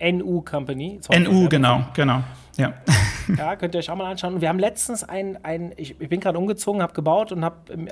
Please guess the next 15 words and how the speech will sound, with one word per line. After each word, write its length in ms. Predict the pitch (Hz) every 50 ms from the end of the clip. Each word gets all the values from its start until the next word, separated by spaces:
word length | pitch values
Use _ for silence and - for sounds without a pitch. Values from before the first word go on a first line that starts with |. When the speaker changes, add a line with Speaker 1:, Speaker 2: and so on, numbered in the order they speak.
| - -
Speaker 1:
einen 380 | - 156 156 156 147 139 139 147 -
Couchtisch 560 | - - 202 247 247 - - - - 131 -
hat 160 | - 131 - -
meine 160 | 135 139 131
Frau 240 | - - 131 139 139
bestellt. 420 | 143 - - 160 165 185 190 - - - - - - - -
Die 80 | 147
hat 200 | 135 147 170 -
mir 160 | 220 214 202 208
tatsächlich 760 | - 156 - - - 180 185 - - 233 262 285 - - - - - - - - - -
da 140 | - 147 147
wurde 140 | 160 180 185
die 180 | 180 175 170 151
ganze 340 | 185 214 - 226 - -
Lieferstrecke 840 | 202 180 185 233 247 - 202 151 - - - 131 123 - 135 127 117